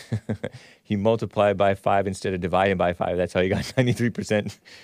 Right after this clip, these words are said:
says, uh, Big Bump. Are you serious? <laughs> Maybe. Uh, where was I? Oh, yeah, you sh-, you should understand.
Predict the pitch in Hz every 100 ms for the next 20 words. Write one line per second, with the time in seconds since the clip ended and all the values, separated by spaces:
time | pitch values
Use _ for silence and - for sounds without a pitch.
0 | - - 113 113 113 113 - 135 123 117
1 | - _ - - _ _ _ _ - 139
2 | 127 143 147 151 - - 185 - 196 -
3 | 190 - _ _ - - - - _ 120
4 | 113 117 95 - _ _ _ _ _ _
5 | _ _ _ _ _ _ _ _ - 123
6 | 120 117 107 95 87 _ _ _ _ _
7 | _ _ _ _ _ _ _ _ _ _
8 | _ _ _ _ _ - 143 160 165 143
9 | 113 78 - _ _ _ _ _ _ _
10 | _ _ _ _ _ _ _ _ - 240
11 | 160 190 202 147 110 - - 107 - _
12 | 131 - 160 165 151 - 131 175 95